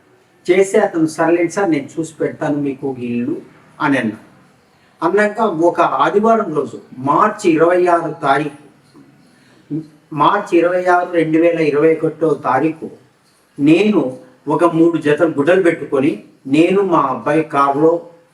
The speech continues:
పుట్టపర్తికి వచ్చాం. మా ఉద్దేశం ఏంటంటే ఒకటే రోజు మాకు ఇల్లు దొరకదు కదా, ఆ ఒక రెండు మూడు రోజులు ఉండాల్సి వస్తుందేమో అనే ఉద్దేశంలో మేము గుడ్డలు పెట్టుకొని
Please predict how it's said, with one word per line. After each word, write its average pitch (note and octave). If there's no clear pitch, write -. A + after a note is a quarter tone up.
పుట్టపర్తికి D#3+
వచ్చాం. A2
మా E3
ఉద్దేశం G3
ఏంటంటే E3+
ఒకటే F#3+
రోజు F#3
మాకు D#3
ఇల్లు D#3
దొరకదు C3+
కదా, A2+
ఆ D3+
ఒక C#3+
రెండు D#3
మూడు D3+
రోజులు E3+
ఉండాల్సి D#3+
వస్తుందేమో D#3
అనే E3+
ఉద్దేశంలో D#3
మేము E3+
గుడ్డలు D#3+
పెట్టుకొని D#3+